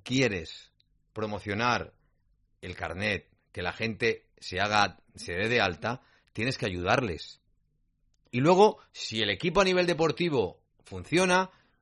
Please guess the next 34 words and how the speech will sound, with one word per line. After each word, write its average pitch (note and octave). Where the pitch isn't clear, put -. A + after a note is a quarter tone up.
al F2
año G#2+
siguiente D3
seguirán. F2
Si -
conseguimos C#3
en D#3+
dos, D#3
tres C#3+
años D3
llegar A2
a G2
los G2
treinta F#2
y -
cinco F2+
mil, C#3+
treinta F#2
y -
seis E2+
mil C#3+
socios, C#3
le G#2+
vas C3+
a D3
dar, C#3+
entonces, A2
una A#2+
historia A#2+
distinta. A#2
Entonces, -
habrá A2+
hasta D3
gente D3+